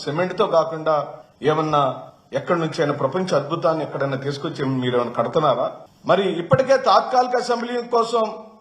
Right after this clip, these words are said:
నూట ఎనభై కోట్లు, తాత్కాలిక హైకోర్టు భవనం కోసం నూట డెబ్బై మూడు కోట్లు ప్రభుత్వం నిర్మించింది. ఇప్పుడు శాశ్వత భవన నిర్మాణం కోసం తాత్కాలిక భవనాలకు వెచ్చించిన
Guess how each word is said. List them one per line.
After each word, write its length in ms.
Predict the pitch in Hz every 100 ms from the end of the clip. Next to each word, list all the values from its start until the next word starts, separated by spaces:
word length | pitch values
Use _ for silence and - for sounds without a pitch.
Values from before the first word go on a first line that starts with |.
| -
నూట 200 | 196 202
ఎనభై 280 | 196 208 220
కోట్లు, 460 | 220 220 254 262 - - _ -
తాత్కాలిక 520 | 190 254 240 240 233
హైకోర్టు 440 | 190 240 247 233
భవనం 300 | 196 214 220
కోసం 320 | 214 214 208 156
నూట 180 | 202
డెబ్బై 340 | 208 160 160 214
మూడు 180 | 220 214
కోట్లు 520 | 220 214 233 262 - - _
ప్రభుత్వం 380 | 151 156 175 175
నిర్మించింది. 580 | 131 123 113 117 107 101 - - -
ఇప్పుడు 260 | 202 220 254
శాశ్వత 500 | 233 214 254 269 240
భవన 200 | 226 240
నిర్మాణం 380 | 233 233 226
కోసం 360 | 226 233 226 254
తాత్కాలిక 560 | 226 202 214 233 226 226
భవనాలకు 500 | 196 320 214 262 202
వెచ్చించిన 400 | 196 226 226